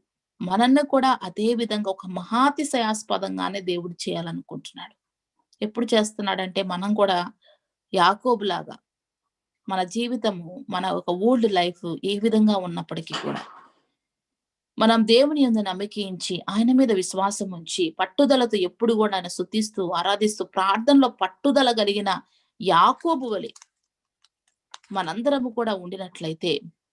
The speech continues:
మనందరినీ కూడా దేవుడు అదే విధంగా ఆశీర్వదించి, ఒక మహాతిశయాస్పదముగా, ఎంత గొప్ప వచనం అండి ఇది, ఓడిది, ఒక మహాతిశయాస్పదం. ఎప్పుడు ఉంచబోతున్నాడు? మనం స్తుతించే వారిగా ఉంటే ఉంచబోతున్నాడు. చూడండి,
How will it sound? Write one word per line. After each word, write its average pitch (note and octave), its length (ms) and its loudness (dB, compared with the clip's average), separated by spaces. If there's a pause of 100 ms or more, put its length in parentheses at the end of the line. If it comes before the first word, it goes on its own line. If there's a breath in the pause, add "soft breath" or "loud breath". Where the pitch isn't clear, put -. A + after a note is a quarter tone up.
(880)
మనందరినీ F#3 540 -6
కూడా F3 240 -4
దేవుడు E3+ 320 -8
అదే E3+ 240 -4
విధంగా E3+ 340 -6
ఆశీర్వదించి, E3 920 -6 (300)
ఒక - 140 -6
మహాతిశయాస్పదముగా, F3+ 1600 -6 (400)
ఎంత G3 200 -6
గొప్ప G#3 320 -2
వచనం G3 380 -2
అండి F3+ 140 -6
ఇది, F#3+ 80 -2
ఓడిది, F#3 480 -2 (640)
ఒక G#3+ 160 -10
మహాతిశయాస్పదం. F#3+ 1080 -4
ఎప్పుడు E4+ 260 2
ఉంచబోతున్నాడు? C#4 680 2
మనం C4+ 120 2
స్తుతించే E4 420 2
వారిగా B3 340 4
ఉంటే A#3+ 280 0
ఉంచబోతున్నాడు. A3 760 -6 (2250)
చూడండి, A#3 360 0